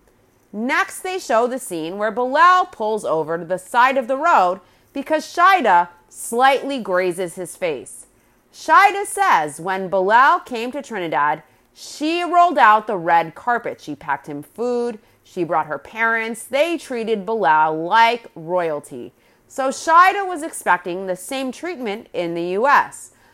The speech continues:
But to come into that house, she felt bad. And Bilal wants her to be grateful and appreciative,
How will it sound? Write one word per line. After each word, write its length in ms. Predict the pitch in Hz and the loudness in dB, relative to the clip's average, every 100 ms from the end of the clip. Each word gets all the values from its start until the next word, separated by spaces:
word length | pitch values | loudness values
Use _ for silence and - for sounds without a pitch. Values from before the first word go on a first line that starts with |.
| _ _ | _ _
But 260 | - 320 359 | 2 2 2
to 100 | 359 | -6
come 400 | - 208 160 180 | -6 -2 -2 -4
into 300 | 208 190 226 | -6 -6 -2
that 200 | 190 190 | 2 2
house, 600 | 196 302 214 160 190 - _ _ | 2 2 4 2 -2 -14 _ _
she 720 | _ - - 277 285 285 302 - | _ -16 -6 -4 -4 -4 -8 -6
felt 400 | 190 190 190 190 - | 2 4 4 2 -6
bad. 540 | 160 170 147 113 110 _ _ - | -6 0 0 -2 -8 _ _ -12
And 320 | 302 - 208 | -10 -8 -4
Bilal 760 | 294 294 330 381 262 233 262 - | -2 2 4 6 8 6 2 -8
wants 560 | 208 185 277 330 349 - | -10 -2 0 0 -4 -6
her 120 | 339 | -6
to 80 | 311 | -6
be 140 | 330 | -6
grateful 560 | 240 202 175 185 214 - | 0 0 0 -2 -4 -2
and 260 | 202 214 | -4 -2
appreciative, 720 | 214 - 311 330 240 160 147 | -4 -6 -8 -8 -4 -2 -2